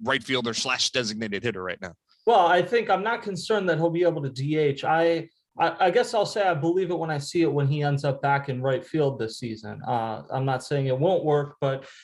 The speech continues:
Speaker 2: it, it's not necessarily something that I would bank on happening. And you are, uh, as much as Bryce Harper is kind of a mixed bag in the outfield,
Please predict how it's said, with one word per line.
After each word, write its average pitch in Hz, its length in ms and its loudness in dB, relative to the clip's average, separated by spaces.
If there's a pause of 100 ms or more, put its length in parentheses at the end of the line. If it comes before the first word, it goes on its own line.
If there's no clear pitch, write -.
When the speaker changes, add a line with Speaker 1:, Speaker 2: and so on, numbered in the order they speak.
(120)
Speaker 2:
it, 151 160 0
it's 147 220 -6
not 151 240 2
necessarily 143 640 -2
something 135 480 -6
that 123 140 -2
I 127 100 2
would 120 260 -8
bank 135 320 -4
on 120 240 -2
happening. 127 720 -4 (220)
And 160 120 0
you 175 200 0
are, 196 260 2
uh, 156 180 0
as 170 220 0
much 240 260 -2
as 180 100 -8
Bryce 180 320 -2
Harper 170 460 0
is 143 200 -4
kind 160 300 -2
of 151 220 0
a 139 60 0
mixed 139 400 -4
bag 139 300 0
in 135 120 -6
the 127 120 -6
outfield, 139 640 -2